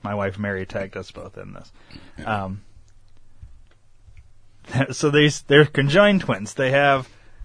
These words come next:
Speaker 1: the, it kinda splits at the chest, and they each have their own head and
Speaker 2: Yep.
Speaker 1: shoulders or whatever, but they share hands.
Speaker 2: Yep.
Speaker 1: Like, one has a hand and the other one has a hand, and then they share, obviously, penis, ass, and they each have a leg.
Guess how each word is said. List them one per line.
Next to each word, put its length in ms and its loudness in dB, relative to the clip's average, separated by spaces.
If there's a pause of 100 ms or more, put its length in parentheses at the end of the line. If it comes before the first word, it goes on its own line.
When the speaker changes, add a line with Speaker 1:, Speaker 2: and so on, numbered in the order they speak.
(480)
Speaker 1:
the, 140 -6
it 180 -12
kinda 260 0
splits 520 2
at 100 -4
the 100 -4
chest, 580 0 (260)
and 160 -4
they 100 0
each 200 -4
have 240 0
their 180 4
own 160 2
head 400 0
and 120 2 (100)
Speaker 2:
Yep. 80 -8
Speaker 1:
shoulders 540 0
or 100 2
whatever, 420 6 (540)
but 200 4
they 160 0
share 400 6
hands. 600 2 (180)
Speaker 2:
Yep. 220 0 (480)
Speaker 1:
Like, 220 -2
one 380 4
has 240 6
a 80 2
hand 260 2
and 60 0
the 80 4
other 120 8
one 120 6
has 160 4
a 80 0
hand, 240 2
and 120 2
then 140 4
they 140 4
share, 440 2
obviously, 520 0
penis, 520 -4
ass, 520 0 (260)
and 160 0
they 80 0
each 160 -6
have 140 -2
a 60 -6
leg. 360 0